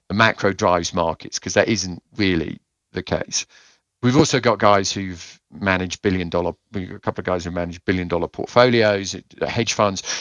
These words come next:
So we really are then, we take it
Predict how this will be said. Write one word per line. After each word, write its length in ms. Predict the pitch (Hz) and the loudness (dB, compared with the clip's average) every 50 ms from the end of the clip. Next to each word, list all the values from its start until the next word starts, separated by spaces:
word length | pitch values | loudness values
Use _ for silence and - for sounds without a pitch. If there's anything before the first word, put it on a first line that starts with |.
| - - | -8 -2
So 180 | - - 135 127 | 2 2 2 4
we 140 | 127 131 | 2 -2
really 420 | 123 117 143 170 170 165 147 135 131 | -2 2 4 4 4 4 4 2 2
are 360 | 127 123 120 110 104 95 92 | 0 0 -2 -2 -2 -4 -4
then, 520 | 90 95 110 107 101 98 92 90 90 - - | 0 2 4 4 4 2 0 -4 -8 -8 -8
we 100 | 110 104 | -8 -6
take 440 | - - - - 127 127 110 - - | -4 -2 2 4 2 2 2 2 0
it 260 | 98 98 101 - | 2 0 -2 -6